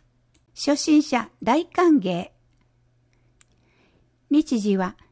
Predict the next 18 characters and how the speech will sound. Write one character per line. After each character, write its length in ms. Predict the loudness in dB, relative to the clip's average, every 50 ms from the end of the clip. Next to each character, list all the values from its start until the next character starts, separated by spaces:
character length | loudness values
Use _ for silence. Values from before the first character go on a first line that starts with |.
| _ _
十 280 | -2 0 2 4 4 4
一 260 | 2 2 0 -2 0
月 300 | 0 0 0 0 -2 -2
十 260 | -2 0 0 2 2
七 300 | 2 2 2 0 2 2
日 340 | 2 0 0 0 -2 -2 0
日 420 | 0 0 -2 -4 -4 -2 0 0
曜 280 | 0 0 0 -2 -6 -8
日、 180 | -10 -14 -16 -18 _ _ _ _ _ _ -6
午 180 | 0 0 2 2
後 220 | 2 -2 -4 -2
二 200 | 2 4 4 4
時 120 | 4 2 -2
か 220 | -4 -2 -4 -4
ら。 180 | -4 -6 -8 -12 _ _ _ _ _ _ _ _ _ _ _ _ _ _ _ _
場 160 | -4 -4 -4
所 180 | -2 -2 -2 -2
は 200 | -2 -2 -6